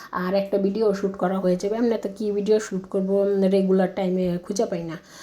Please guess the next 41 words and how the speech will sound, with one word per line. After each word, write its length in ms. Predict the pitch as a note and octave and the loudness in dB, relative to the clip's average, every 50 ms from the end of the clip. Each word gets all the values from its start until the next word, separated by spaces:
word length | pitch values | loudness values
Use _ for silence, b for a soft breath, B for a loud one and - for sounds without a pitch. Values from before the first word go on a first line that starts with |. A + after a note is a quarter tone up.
| B B B B - | B B B B -2
ঘোরাঘুরিও 560 | G#3+ A#3 C4+ C4 B3+ B3 B3+ B3 B3+ A#3+ A#3 A#3 | 4 6 8 8 8 6 4 4 4 4 4 2
হইতেছে 340 | A#3+ A3 A3+ A#3 A3+ - A#3+ | 0 0 0 -2 -4 -2 -2
না, 120 | A#3 A3 | -2 -2
যাবো 280 | A3 A#3 A3 G#3+ G#3 G3+ | 0 0 0 0 0 0
যাবো 240 | G#3+ G#3 G3+ G#3 | 0 0 0 0
করে 200 | G#3 G#3+ G#3+ G#3+ | 0 0 0 0
আর 60 | G#3+ G3+ | -2 -2
কি 200 | G3 G3 F#3+ F#3+ | -2 -2 -2 0
যাওয়া 320 | F#3+ F#3+ F#3 G3 A3+ A#3 | 0 0 0 0 0 0
হইতেছে 440 | A3+ F#3 F3 - D3+ E3 - - F3 | 0 -2 -4 -4 -4 -6 -6 -6 -8
না। 140 | F3+ F3+ F#3 - - B B B B B B B | -6 -6 -8 -10 -14 B B B B B B B
সব 180 | - - G#3 G3 - | -6 -6 -4 -4 -4
কিছু 260 | A3 G3+ - - G#3+ G#3 | -6 -6 -4 -2 0 2
মিলাইয়া 400 | G#3 G#3 G#3 G3+ G3+ G3 G3 F#3+ | 4 4 4 4 4 4 2 0
আর 120 | F#3+ F#3+ | 0 -2
ঘুরতে 360 | F#3 F#3 G#3 G#3 G#3+ - A3 | -2 -2 -2 -2 -2 -2 0
গেলেই 220 | G#3 G#3+ G#3+ G#3 G3 | 0 2 2 2 0
তো 120 | G3 G3 | 0 0
বাংলাদেশের 480 | F#3+ F#3+ G3+ G#3+ G#3 G3 F#3+ G3 G3+ F#3+ | 0 0 -2 -2 -2 -4 -4 -6 -6 -6
আট 280 | - - G#3 G#3+ G#3 | -6 -4 -4 -4 -2
দশ 180 | G#3 G#3 G3 G3 | -2 -2 -2 -2
হাজার 240 | F#3 F3 F3+ E3+ - | -4 -6 -6 -6 -8
টাকা 220 | F#3 F3 - F#3 | -8 -6 -6 -4
বের 200 | F3+ F3 F3 D#3 | -4 -4 -4 -4
হয়ে 200 | F3 E3+ E3+ F3+ | -4 -4 -4 -2
যায়, 180 | F3+ G3 G3+ G3 B B B B B B B - | -2 -4 -4 -6 B B B B B B B 0
তো 100 | G3+ G3 | 2 4
ওইটা 340 | F#3+ G3 F#3+ F#3+ G3+ G3 | 4 4 4 2 2 2
আমার 220 | F#3+ F#3+ F#3+ G3 G3 | 2 4 4 4 4
কাছে 300 | F#3+ - F3+ - C#4+ D#4 | 2 0 -4 -4 -2 -2
একটু 520 | D4 C4 - - - - A#3 G#3 G3+ G3 G3+ | -2 -2 -2 -6 -2 2 4 4 6 6 4
ইয়ে 180 | G#3+ A3+ A3+ | 4 2 2
মনে 280 | A#3 G#3+ G3+ G#3 G3+ G3+ | 0 0 2 2 2 0
হয়, 240 | - F#3+ E3+ E3+ F#3 - - B B B B B B B B | 0 -4 -6 -8 -8 -12 -16 B B B B B B B B
এর 160 | A3+ A3 G#3+ | -4 -2 2
জন্য 260 | G3 G#3 G3 F#3 F3+ | 2 4 4 4 4
কোথাও 260 | F#3 A3 G#3+ G#3 F3+ E3 | 2 0 -2 -2 -2 -2
যা-, 220 | F3 E3 E3 E3 E3+ | 0 -2 -2 -4 -2
যাওয়া 380 | - F#3 F3+ G3 F#3+ E3+ D3 | 0 2 2 4 2 2 0
হয় 140 | D3 D#3+ D#3+ | -2 -6 -8
না। 140 | D#3 C#3+ - | -10 -10 -10